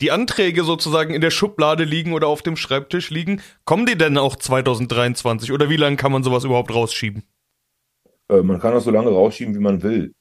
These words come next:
Speaker 2: Ja, allerdings wird da noch ein, noch ein etwas kleinerer Audit, also bedarf es noch einen kleineren Audit.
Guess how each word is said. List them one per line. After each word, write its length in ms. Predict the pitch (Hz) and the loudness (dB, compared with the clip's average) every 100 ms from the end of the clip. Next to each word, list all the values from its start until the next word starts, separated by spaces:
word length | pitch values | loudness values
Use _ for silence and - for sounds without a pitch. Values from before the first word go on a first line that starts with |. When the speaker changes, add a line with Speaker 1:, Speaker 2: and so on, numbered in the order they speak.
| - | -10
Speaker 2:
Ja, 400 | 71 78 90 80 | -6 -2 -2 0
allerdings 460 | 92 95 98 101 95 | 0 0 0 -2 -6
wird 120 | 92 | -2
da 80 | 98 | 0
noch 220 | 95 - | 0 -2
ein, 240 | 90 87 | -4 -2
noch 140 | 87 87 | -4 -4
ein 100 | 85 | -8
etwas 260 | 87 90 | -6 -8
kleinerer 380 | - 98 107 101 | 0 2 4 4
Audit, 400 | 98 92 95 110 - | 2 0 -4 -8 -6
also 180 | 92 101 | 0 2
bedarf 320 | 95 98 104 | 4 2 2
es 100 | 107 | -4
noch 140 | 104 | -4
einen 80 | 104 | -4
kleineren 360 | 98 98 104 87 | 0 0 0 0
Audit. 420 | 92 90 131 | -2 -4 -10